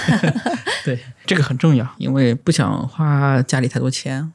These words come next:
或者说他有这样比较好的资金支持，你可以把精力放在更多创作上面。对，因为你就不用想着说，啊，我还要做点什么其他的事儿来赚点钱，然后来补贴家用啊等等。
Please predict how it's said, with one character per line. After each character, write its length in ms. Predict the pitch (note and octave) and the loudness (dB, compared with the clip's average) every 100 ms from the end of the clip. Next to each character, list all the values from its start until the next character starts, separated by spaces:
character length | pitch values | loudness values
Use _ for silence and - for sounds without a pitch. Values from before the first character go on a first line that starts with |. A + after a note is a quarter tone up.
| _ _ | _ _
或 220 | - A#2 | -6 -4
者 80 | A2+ | -4
说 340 | - A#2 A2+ - | -2 -2 -2 -2
他 140 | C#3 | 0
有 60 | A#2+ | 2
这 100 | C3 | 2
样 120 | A#2+ | 0
比 60 | - | -4
较 100 | C3 | -6
好 140 | B2 | -6
的 80 | C3+ | -6
资 160 | - | -2
金 160 | C#3 C3+ | 0 0
支 160 | C3+ C3 | 0 -4
持， 140 | - | -2
你 160 | A2 A#2 | -4 -4
可 180 | - | -6
以 140 | C#3+ C3 | -4 -4
把 240 | - C3+ | -6 -12
精 240 | - D3+ C#3 | -6 -2 0
力 340 | B2 A2+ A#2+ | 0 -2 -6
放 240 | - C#3+ C#3 | -6 -8 -8
在 200 | - B2+ | -12 -6
更 180 | B2 | -4
多 180 | A2 F2+ | -4 -6
创 220 | - D3+ | -4 -2
作 80 | B2 | -2
上 160 | - F#2 | -4 -10
面。 160 | F2 - | -12 -6
对， 220 | - - | -4 -4
因 160 | G#2+ | -2
为 100 | B2 | 0
你 120 | A#2 A2 | 0 0
就 100 | A#2 | -2
不 100 | A2+ | 0
用 120 | B2 | -2
想 160 | - | -4
着 80 | - | -6
说， 120 | A#2+ | -4
啊， 120 | B1+ B2 | -4 -6
我 120 | A#2 | -6
还 120 | B2+ | -8
要 120 | C#3+ | -8
做 140 | C3+ A#2 | -8 -8
点 160 | F#2+ | -8
什 100 | - | -10
么 400 | G2+ F#2 D2+ - - _ _ _ _ _ - | -10 -10 -14 -16 -20 _ _ _ _ _ -8
其 140 | - | -4
他 80 | A#2 | -2
的 80 | B2 | -4
事 160 | - | -4
儿 160 | G#2+ A2 | -4 -6
来 460 | - - E3 E3 D3 | -8 -10 -10 -10 -4
赚 140 | A#2+ | -4
点 120 | C3+ | -4
钱， 460 | C3 - A#2+ C3+ C3+ | -6 -8 -8 -8 -8
然 160 | B2 | -6
后 140 | C3 C#3 | -6 -6
来 320 | A2+ A2+ G2+ - - | -8 -10 -12 -16 -16
补 80 | - | -10
贴 100 | A2 | -6
家 200 | B2 B2+ | -2 -2
用 160 | C3 | -2
啊 120 | A2+ C3+ | -4 -8
等 120 | - | -10
等。 140 | - | -10